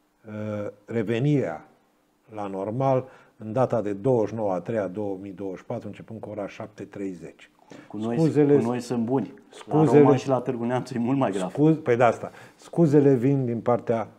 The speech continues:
Speaker 1: companiei și mulțumiri pentru înțelegere. Săpunul,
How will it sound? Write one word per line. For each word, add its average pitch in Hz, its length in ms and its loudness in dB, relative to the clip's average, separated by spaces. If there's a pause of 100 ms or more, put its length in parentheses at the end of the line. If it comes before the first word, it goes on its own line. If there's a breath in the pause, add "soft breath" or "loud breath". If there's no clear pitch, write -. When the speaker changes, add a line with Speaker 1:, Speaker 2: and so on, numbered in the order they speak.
Speaker 1:
companiei 120 680 -4
și - 180 -14
mulțumiri 113 560 -10
pentru 110 640 -10 (120)
înțelegere. 98 800 -8 (440 loud breath)
Săpunul, 127 760 -4